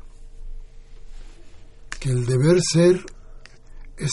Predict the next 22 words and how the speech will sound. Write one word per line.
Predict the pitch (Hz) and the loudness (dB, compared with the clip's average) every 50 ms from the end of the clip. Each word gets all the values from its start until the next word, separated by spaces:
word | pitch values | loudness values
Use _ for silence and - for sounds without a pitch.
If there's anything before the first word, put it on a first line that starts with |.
| - | 4
el | 185 160 139 135 | 4 4 4 4
de | 143 160 | 2 2
esa | 160 - 185 | 4 4 4
educación | 156 147 143 139 139 127 - - 151 156 160 170 | 4 2 0 -2 -2 -4 -2 0 0 2 2 0
que | 151 - 156 131 | 0 -2 -4 -4
se | - - 127 | -2 -2 -2
requiere | 120 110 120 117 117 - - 147 147 151 151 147 139 131 | -2 0 -2 -4 -4 -4 -4 0 0 2 2 2 2 2
hoy, | 131 139 156 165 - - - - - - - - - - - - - - - - | 2 2 2 0 0 -4 -14 -18 -20 -20 -20 -20 -18 -18 -18 -20 -18 -18 -16 -10
como | - 123 117 113 113 | -8 -6 -4 -4 -2
nos | 117 113 110 107 107 | -4 -4 -4 -6 -8
decía | 107 - - - 123 120 120 117 110 107 - - - - - - - - - - - - - - - - - - - - - - - - - | -10 -10 -8 -4 -2 -2 -2 -2 -4 -10 -12 -20 -20 -20 -20 -20 -20 -20 -20 -20 -20 -20 -20 -20 -20 -20 -20 -20 -20 -20 -20 -20 -20 -14 -10
el | - 117 | -6 -4
rector | 117 120 117 - - - 117 107 101 | -4 -4 -4 -4 -6 -8 -8 -8 -8
de | 107 107 | -8 -8
la | 104 104 | -8 -8
U | 107 104 107 107 | -8 -8 -8 -8
A | 101 | -8
C | - - 101 98 104 | -8 -8 -8 -6 -6
M, | 104 104 110 127 156 - - - - - - - - - - - - - - - - - - - - - - - - - - - - - - - - - - - - - - - - - - - _ - - - - - - | -4 -4 -4 -6 -6 -8 -12 -16 -16 -16 -16 -18 -18 -20 -20 -20 -20 -20 -20 -20 -20 -20 -20 -20 -20 -18 -16 -16 -16 -16 -16 -18 -18 -18 -18 -20 -20 -20 -20 -20 -20 -20 -20 -20 -20 -20 -20 -20 _ -20 -20 -20 -18 -8 -4
esta | - 139 - - - 143 123 | -2 -2 -2 -2 -2 -2 -2
idea | 113 113 117 120 123 123 | 0 2 2 2 2 0
de, | 113 113 110 107 | -2 -2 -6 -6